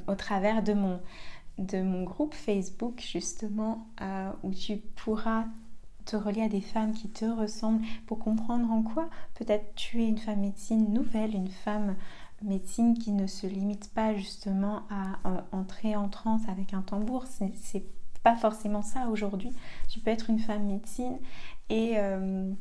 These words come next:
et utiliser tes dons et tes talents d'une toute autre façon. Euh, ce qui fait que voilà, j'aide, j'aide des femmes qui se reconnaissent dans cet archétype et qui souvent, bah, sont perdues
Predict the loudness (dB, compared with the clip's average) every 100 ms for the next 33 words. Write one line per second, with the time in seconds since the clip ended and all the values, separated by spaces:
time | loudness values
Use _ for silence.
0 | -6 -6 -2 -2 -2 -2 -4 -2 -2 0
1 | 2 2 2 0 0 -2 0 0 2 2
2 | 0 -2 -4 -2 -2 -2 -4 -6 -4 -4
3 | -4 -2 -2 -2 -6 -4 -2 -4 -6 -6
4 | -2 0 2 2 0 0 -2 -6 -6 -10
5 | -10 -8 -4 -2 0 0 2 -2 -2 -6
6 | -6 -4 -2 4 4 4 -2 -6 -6 -4
7 | 0 0 0 -2 -2 -2 -2 -2 -2 -4
8 | -2 -2 0 2 4 6 6 4 2 0
9 | 2 4 4 4 2 2 -2 0 0 2
10 | 4 4 2 4 2 2 -2 0 0 -2
11 | -2 -2